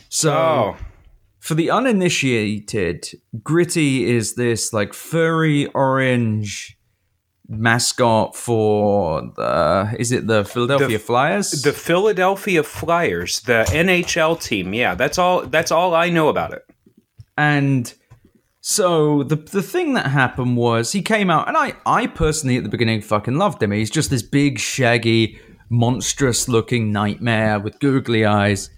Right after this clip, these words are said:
Speaker 1: It's really funny. I'm a sucker for googly eyes. They're, like,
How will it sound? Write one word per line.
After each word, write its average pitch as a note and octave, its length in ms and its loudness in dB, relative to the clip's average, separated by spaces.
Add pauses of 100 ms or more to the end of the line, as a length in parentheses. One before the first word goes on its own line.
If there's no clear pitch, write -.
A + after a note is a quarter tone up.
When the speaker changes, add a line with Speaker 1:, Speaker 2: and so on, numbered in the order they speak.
(260)
Speaker 1:
It's G3+ 220 0
really C#3+ 260 2
funny. A#2+ 320 0
I'm D#3+ 140 2
a C3+ 40 0
sucker A2+ 380 0
for G#2 140 -2
googly G#2+ 420 0
eyes. B2 180 0
They're, B2+ 140 0
like, G#2 240 -2